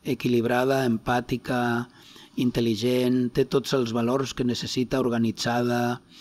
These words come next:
eh, té tots els valors que necessita un bon directiu i ho farà superbé. A més, els temes que no coneixes deixa aconsellar, en fi,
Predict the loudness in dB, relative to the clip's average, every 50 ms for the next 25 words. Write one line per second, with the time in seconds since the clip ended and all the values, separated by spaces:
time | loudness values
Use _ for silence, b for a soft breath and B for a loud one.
0 | B B B B B B B -4 -2 0 0 0 -2 0 2 2 2 4 4 2
1 | 2 2 0 2 2 2 0 0 0 -2 -2 -2 -2 -2 -2 -2 -2 -4 -4 -2
2 | 0 2 2 2 2 2 2 2 2 2 2 0 0 -2 -4 -4 -2 0 2 2
3 | 2 2 2 0 -4 -4 -6 -4 -4 -4 -4 -4 -4 -6 -6 -6 -6 -4 -4 -4
4 | -2 -2 -2 -2 -2 -4 -6 B B B B B B B B B -2 0 2 2
5 | 2 2 0 0 0 0 -2 -2 -2 0 2 2 2 2 0 -2 -2 -2 0 2
6 | 2 2 2 0 0 0 0 0 0 0 -2 -2 -2 -2 -2 -2 -2 -4 -4 -4
7 | -4 -4 -4 -4 -2 -2 0 0 2 2 0 0 0 -2 -4